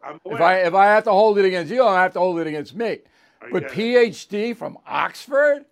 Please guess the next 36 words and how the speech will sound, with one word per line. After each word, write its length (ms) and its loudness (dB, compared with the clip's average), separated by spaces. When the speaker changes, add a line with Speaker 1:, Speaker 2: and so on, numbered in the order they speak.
Speaker 1:
Yeah. 280 -14
Speaker 2:
Wow. 540 -4
I 140 4
could 160 -2
never 260 -4
do 140 -20
that. 260 -20
All 80 4
right, 60 8
let's 140 0
go 160 2
to 140 -4
Speaker 1:
Yes, 180 -10
you 60 -4
could. 100 -6
Speaker 2:
Trafalgar, 440 0
New, 400 -8
New 120 -12
York. 540 -8
Uh, 420 -4
you 120 -10
surprised? 540 -20
Speaker 1:
I, 320 -16
you 280 -12
know, 280 -10
I 120 -6
think 300 -12
New 120 -8
York 420 -8
is 240 -12
within 500 -12
single 540 -12
digits, 600 -12
Bill. 380 -4
I'm 220 -14
not 320 -8